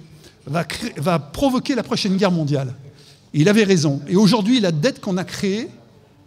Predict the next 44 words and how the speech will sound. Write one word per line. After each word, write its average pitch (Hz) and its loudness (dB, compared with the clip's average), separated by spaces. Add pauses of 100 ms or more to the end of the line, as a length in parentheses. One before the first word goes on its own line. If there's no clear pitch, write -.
(220)
va 233 0
créer 214 -4
la 180 -6
prochaine 160 -6
guerre 139 -4
mondiale. 127 -8 (420)
Et 156 -2
donc, 185 2
si 247 2
on 208 4
ne 220 6
sort - 2
pas 240 2
de 202 2
cette 175 -2
dette 180 0
d'une 170 2
manière 190 0
ou 175 0
d'une 147 0
autre, 151 -6 (640)
en - -4
créant, 277 2
par 214 -2
exemple, 190 -2
comme 175 -2
on 160 2
l'a 160 2
proposé 180 -2
avec 160 -2
d'autres, 190 0
avec, 160 -2
euh, 143 -2 (300)
avec 151 -4
un, 147 -2
une 151 -2
personne 160 -4
qui - -4
s'appelle 160 -2
Monsieur 151 4
Dufresne, 175 0
avec 139 -4
qui, 151 -4
euh, 135 -2